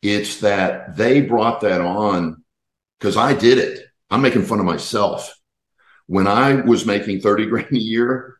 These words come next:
spent every dime of it. Then I got a better job. This was back in eighty-seven where I was making seventy grand a year. I was still living paycheck to paycheck. So where'd that forty grand go? In lifestyle creep.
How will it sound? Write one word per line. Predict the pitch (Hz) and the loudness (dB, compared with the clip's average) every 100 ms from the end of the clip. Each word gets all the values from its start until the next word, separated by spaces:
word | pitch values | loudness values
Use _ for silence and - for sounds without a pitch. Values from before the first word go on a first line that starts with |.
| _ | _
spent | - 113 95 | -2 0 2
every | 95 104 | 2 4
dime | 123 127 | 4 4
of | 87 | 2
it. | 65 - _ _ _ _ _ _ | -2 -10 _ _ _ _ _ _
Then | 95 131 | 0 2
I | 127 | 4
got | 107 101 | 2 2
a | 95 90 | 2 4
better | 104 107 92 | 4 4 2
job. | 107 107 92 | 2 2 0
This | 110 117 | -2 -6
was | 95 | -4
back | 101 92 | -2 -2
in | 92 | -2
eighty-seven | 92 87 87 113 117 92 | -2 -2 -4 -2 0 0
where | 87 87 | 0 0
I | |
was | 87 87 | 0 -2
making | 92 90 | -6 -6
seventy | 85 139 156 139 98 | -4 -2 0 0 0
grand | 90 82 73 | -2 -4 -6
a | |
year. | 69 64 - _ _ _ _ _ | -8 -8 -12 _ _ _ _ _
I | 151 | 0
was | 170 - | 0 0
still | - 175 | 2 6
living | 151 117 104 | 6 6 4
paycheck | 107 92 92 78 | 2 2 0 0
to | 87 | -2
paycheck. | 92 78 - 64 - - _ _ _ _ _ _ _ _ | -2 -2 -4 -8 -10 -18 _ _ _ _ _ _ _ _
So | - 147 131 | -2 2 2
where'd | 147 - 180 180 | 0 2 4 6
that | 170 165 - | 4 4 0
forty | 160 156 143 | 0 0 0
grand | 160 170 156 110 | 0 0 -2 -2
go? | - - - _ _ _ _ _ _ _ _ _ _ _ _ _ | -2 -4 -12 _ _ _ _ _ _ _ _ _ _ _ _ _
In | 110 107 - - - _ - | -4 -4 -6 -18 -20 _ -8
lifestyle | 87 87 - 92 147 208 | 0 0 2 2 2 4
creep. | 175 175 - | 2 2 0